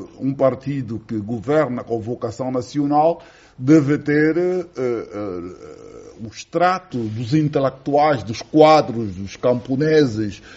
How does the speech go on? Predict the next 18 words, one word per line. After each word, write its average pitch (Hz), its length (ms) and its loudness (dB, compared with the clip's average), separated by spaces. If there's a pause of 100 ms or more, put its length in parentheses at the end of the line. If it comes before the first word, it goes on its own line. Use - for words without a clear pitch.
(200)
eh, 113 320 2
dos 120 260 -14
técnicos, 127 1000 -2
eh, 101 280 -4
dos 120 260 -2
empresários, 143 920 0 (420)
eh, 120 360 -4
não 151 280 2
mais 160 340 2
na 143 140 0
perspectiva, 135 1160 -4 (320)
eh, 123 60 -6
eh, 98 1040 -6
revolucionária, 151 1080 0
mas 160 360 -4
tendo 156 280 -2
em 135 100 0
conta 151 640 -4